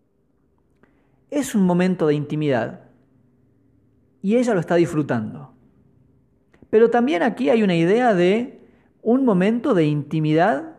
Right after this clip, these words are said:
espontáneo. Ellos no están en la habitación donde se supone que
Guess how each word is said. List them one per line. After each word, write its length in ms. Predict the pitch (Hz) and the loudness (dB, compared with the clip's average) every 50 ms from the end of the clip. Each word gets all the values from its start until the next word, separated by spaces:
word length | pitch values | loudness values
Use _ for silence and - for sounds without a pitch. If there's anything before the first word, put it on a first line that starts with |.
| _ _ | _ _
espontáneo. 880 | - 139 - - - - 135 135 135 139 - 262 262 202 147 127 120 - - | -6 -6 -6 -6 -6 -6 -6 -6 -4 -2 0 0 0 0 0 -2 -4 -2 0
Ellos 340 | 220 247 240 202 190 160 | 0 2 2 0 -2 -4
no 180 | 156 160 170 165 | -2 -2 -2 -2
están 380 | 156 - - - 240 254 - 311 | -2 -4 -6 -6 -4 -4 -2 0
en 160 | 233 165 139 | 0 0 2
la 200 | 135 131 127 131 | 0 0 0 0
habitación 760 | 131 139 139 139 - 135 127 127 - 165 156 139 123 120 127 | 0 0 -2 -2 -2 -4 -6 -2 0 0 0 0 0 -2 0
donde 380 | 151 147 147 147 147 139 139 139 | 0 0 0 0 -2 -2 -2 -2
se 220 | 139 - 120 117 | -4 -6 -8 -8
supone 840 | 117 - 143 127 123 127 - - 151 147 147 151 160 - - - - - | -8 -8 -8 -8 -8 -8 -4 0 0 0 0 0 -4 -6 -8 -10 -10 -8
que 440 | - 139 123 131 180 - - - | -4 -4 -4 -4 -6 -8 -14 -20